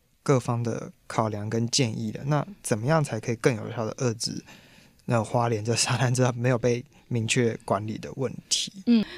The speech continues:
Speaker 2: 其实我们媒体是没有什么立场，我们只是把这个状况报道出来。那，呃，就是根据我们收集的资料啊，或者是意见，呃，民团，就是环团还有议员这边都会比较希望是专区来处理。
Speaker 1: 是，
Speaker 2: 对。
Speaker 1: 他们也不是说完全不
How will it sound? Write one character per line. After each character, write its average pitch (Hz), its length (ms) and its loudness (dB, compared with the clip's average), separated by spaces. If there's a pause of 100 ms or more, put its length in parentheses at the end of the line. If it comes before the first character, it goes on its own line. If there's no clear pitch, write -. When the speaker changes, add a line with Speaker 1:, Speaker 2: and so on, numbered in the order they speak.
(160)
Speaker 2:
其 - 100 0
实 269 120 6
我 254 80 8
们 226 80 6
媒 208 160 4
体 202 260 2
是 - 160 0
没 208 140 4
有 196 60 2
什 185 100 0
么 - 80 -2
立 190 180 2
场， 165 260 2
我 127 60 2
们 175 100 6
只 190 120 0
是 196 40 2
把 - 120 0
这 - 100 -2
个 170 80 2 (160)
状 180 240 2
况 196 220 0
报 175 180 2
道 - 200 -6
出 - 220 -2
来。 - 160 -8
那， 196 260 2 (200)
呃， 175 240 -2 (180)
就 254 120 6
是 240 80 6
根 226 160 6
据 226 80 6
我 196 80 2
们 208 120 0
收 180 180 0
集 175 140 -2
的 90 260 -2 (100)
资 180 280 0
料 160 240 4
啊， 78 360 -4
或 214 140 2
者 - 80 0
是 196 180 0
意 180 200 0
见， - 260 0 (320)
呃， 202 180 4
民 196 220 6
团， 208 340 0 (400)
就 269 80 6
是 269 60 8
环 202 220 0
团 190 200 -2
还 175 140 -2
有 120 100 -4
议 202 180 0
员 110 200 -4
这 - 100 -4
边 170 160 0
都 202 160 2
会 214 140 6
比 - 100 -8
较 147 140 0
希 170 180 -2
望 165 180 2
是 175 180 0
专 127 320 0
区 - 240 0
来 110 180 -2
处 - 320 -4
理。 - 260 -4
Speaker 1:
是， 123 520 0
Speaker 2:
对。 160 160 4
Speaker 1:
他 151 40 4
们 135 140 4
也 120 80 2
不 113 140 2
是 131 80 6
说 127 200 4
完 117 220 -2
全 117 200 -6
不 - 140 -14